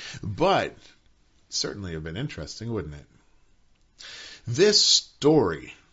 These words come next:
Ezekiel thirty-seven, this story reflects the point at which the Jewish faith began to believe in and profess the inevitable reality of a time when at least the righteous among the dead would be raised to a new life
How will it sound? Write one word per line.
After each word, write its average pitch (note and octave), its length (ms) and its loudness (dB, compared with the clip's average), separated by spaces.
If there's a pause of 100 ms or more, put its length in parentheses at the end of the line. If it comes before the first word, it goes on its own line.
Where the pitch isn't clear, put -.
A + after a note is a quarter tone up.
(320)
Ezekiel D3 520 2
thirty-seven, A#2 880 0
this F3 500 2 (300)
story A#2+ 600 2
reflects C#3 600 -2
the D3+ 120 -4
point B2 480 -6 (320)
at A2 140 -4
which A2 280 -2
the G2+ 80 -6
Jewish A2+ 380 0
faith D3+ 380 -2
began G2 360 -8
to G2 180 -8
believe A2 500 -2
in D#2+ 300 -10 (320)
and A2+ 160 -6
profess G#2 720 -2 (240)
the G2+ 220 -6
inevitable C#3 600 2
reality B2+ 560 2
of G2 100 -4
a G#2 40 0
time G#2+ 520 -2
when G#2+ 140 -4
at G#2 140 -6
least B2+ 420 -4
the G#2 120 -2
righteous A2 560 -2
among G2 240 -4
the F#2+ 80 -4
dead A2 280 -2
would F2+ 160 -8
be G2 140 -4
raised G#2 880 -2
to G2 260 -6
a G2 100 -8
new A2 320 -6
life A2+ 560 -6